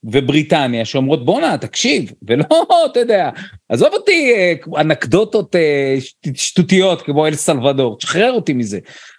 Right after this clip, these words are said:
אבל מדינות מרכזיות בעולם שאומרות, "רגע, רגע, רגע, הגישה האמריקאית הזאת, א', היא מוטעית, ודבר שני, היא הזדמנות בשבילנו."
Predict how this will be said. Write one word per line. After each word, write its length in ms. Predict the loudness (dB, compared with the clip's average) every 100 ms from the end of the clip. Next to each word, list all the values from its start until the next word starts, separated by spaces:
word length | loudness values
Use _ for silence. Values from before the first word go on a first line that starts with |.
| -2
אבל 260 | 0 0 0
מדינות 540 | 0 2 2 2 0
מרכזיות 500 | -4 -2 0 2 0
בעולם 320 | 0 0 0 -4
שאומרות, 320 | -2 -2 0
"רגע, 220 | 0 0
רגע, 260 | -2 -2 -2
רגע, 260 | -2 -4 -6
הגישה 500 | -6 -4 -2 0 0
האמריקאית 720 | 0 0 0 -2 -2 -2 -4
הזאת, 360 | -6 -8 -6 -6 -6 -12 _ _ _
א', 220 | -2 0 0 -2
היא 80 |
מוטעית, 680 | -2 0 0 0 0 -2 -10 _ _ _ _ -2
ודבר 300 | 0 2 0
שני, 300 | 0 0 0
היא 200 | 2 2
הזדמנות 460 | 2 0 0 -2
בשבילנו." 760 | -2 -4 2 2 2 -2 -4 -8